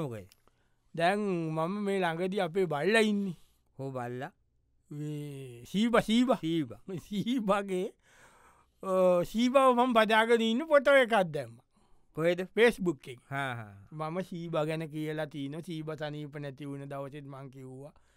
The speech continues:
Speaker 2: මං බේත් ගන්නවා. අර මේ කියලා කිව්වා. ඊට පස්සේ මෙයා මැසේජ් එකක් දැ-,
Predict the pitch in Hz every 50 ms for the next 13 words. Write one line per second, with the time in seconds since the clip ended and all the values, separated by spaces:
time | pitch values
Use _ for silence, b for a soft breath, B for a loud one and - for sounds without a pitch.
0 | _ _ _ _ _ _ - 170 170 170 160 151 151 151 151 143 139 135 151 143
1 | 143 139 135 131 139 170 185 170 165 160 160 160 165 160 156 143 143 180 240 254
2 | 226 208 233 247 240 202 156 117 120 147 147 180 180 180 202 208 196 208 226 320
3 | 349 381 _ _ _ _ _ _ _ _ _ - 196 202 233 240 240 226 208 190
4 | 180 165 226 240 247 214 214 226 202 214 208 196 202 294 294